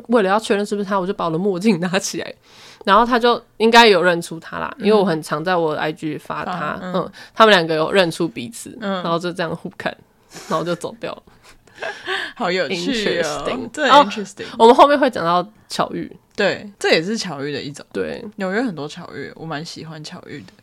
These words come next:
Speaker 2: 我不知道，我的巧遇大部分都是还不错的时候。<laughs> 我没有对巧遇这件事抱有什么太大的那个 stigma。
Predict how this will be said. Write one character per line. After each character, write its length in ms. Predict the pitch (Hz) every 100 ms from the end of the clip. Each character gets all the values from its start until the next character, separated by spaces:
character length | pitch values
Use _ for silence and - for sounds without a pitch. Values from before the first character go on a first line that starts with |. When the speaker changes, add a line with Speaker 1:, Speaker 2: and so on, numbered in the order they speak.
| -
Speaker 2:
我 80 | 190
不 60 |
知 160 | 180 190
道， 140 | 170
我 120 | 196
的 80 | 202
巧 260 | 202 208 165
遇 140 | 208
大 140 | 202 185
部 100 | 185
分 140 | 185
都 120 | 160
是 220 | 175 170
还 180 | 165 165
不 120 | 135
错 300 | 147 175 170
的 60 | 127
时 120 | -
候。 60 | - 269 - 311 320 - - - _ - - - - -
<laughs> 380 | 277 294 262
我 120 | 196 190
没 100 | 226
有 160 | 208
对 220 | 180 226
巧 280 | 220 214 143
遇 100 | 170
这 100 | 170
件 120 | 170 180
事 140 | 190 175
抱 180 | 156
有 180 | 120 90
什 60 | 175
么 120 | -
太 160 | 190 160
大 180 | 147 80
的 40 |
那 100 | -
个 120 | - - 202
stigma。 500 | - - 151 147 -